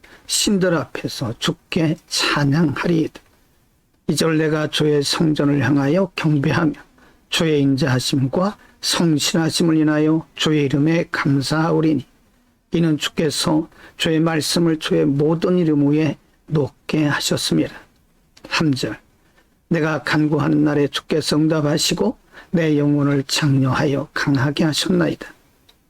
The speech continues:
사 절입니다. "여호와여, 땅의 열왕이 주께 감사할 것은 저희가 주의 입의 말씀을 들음이오며." 오 절, "저희가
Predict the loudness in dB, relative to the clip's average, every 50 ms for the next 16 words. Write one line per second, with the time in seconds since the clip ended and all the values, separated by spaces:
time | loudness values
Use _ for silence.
0 | _ _ _ _ -8 -4 -4 -2 0 0 2 2 2 2 2 2 0 -2 -2 -2
1 | -2 -4 -6 -10 _ _ _ _ _ _ _ -2 0 2 2 2 2 2 2 2
2 | 2 0 0 -4 _ -4 -2 0 2 2 2 2 2 2 2 2 2 0 -2 -6
3 | -12 _ _ _ _ _ _ _ _ -4 -4 -4 -6 _ -4 -2 0 0 0 0
4 | -2 -2 -2 0 2 2 2 0 0 -2 -2 0 -2 -2 -4 -4 -4 -4 -2 -2
5 | -2 0 0 0 0 -2 _ _ _ _ -20 -20 _ -6 -4 0 0 0 0 0
6 | -2 -4 -6 -8 _ _ _ _ _ _ _ -6 -2 0 2 2 2 2 2 2
7 | 2 2 2 2 0 -2 -2 -2 -2 0 0 2 2 2 0 -2 -4 -6 -4 -2
8 | -2 0 2 2 2 2 2 0 0 -2 -4 -6 -8 -8 -10 _ _ _ _ _
9 | _ _ _ _ _ _ _ -2 -2 0 0 0 2 2 2 0 0 -2 -4 -2
10 | -2 0 0 0 0 0 -2 -2 -4 -6